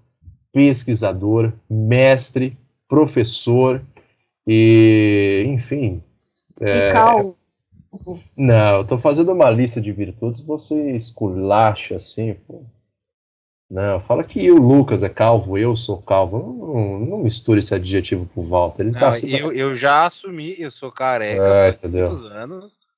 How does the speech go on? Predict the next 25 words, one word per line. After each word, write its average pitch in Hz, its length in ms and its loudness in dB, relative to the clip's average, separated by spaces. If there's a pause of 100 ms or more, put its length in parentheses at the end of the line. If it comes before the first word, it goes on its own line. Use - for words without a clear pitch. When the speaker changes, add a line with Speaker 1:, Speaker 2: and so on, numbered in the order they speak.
(320)
Speaker 3:
Você 117 240 -14
que 147 140 -18
fica 190 240 -14
com 202 80 -12
essa 196 160 -16
história 165 280 -6
de 143 140 -14
que - 140 -10
é 151 60 -4
calvo, 135 600 -4 (360)
sendo 156 260 -4
que 180 80 -2
a - 20 -2
Speaker 1:
Uhum. 170 60 -8
Speaker 3:
gente 151 220 -18
consegue 156 500 -4
ver 139 200 -4
o 151 80 -8
fundo 185 460 -10
da 185 160 0
sua 165 300 -2
nuca 135 340 -6
pela 156 220 -4
sua 190 240 -6
testa. 104 420 -8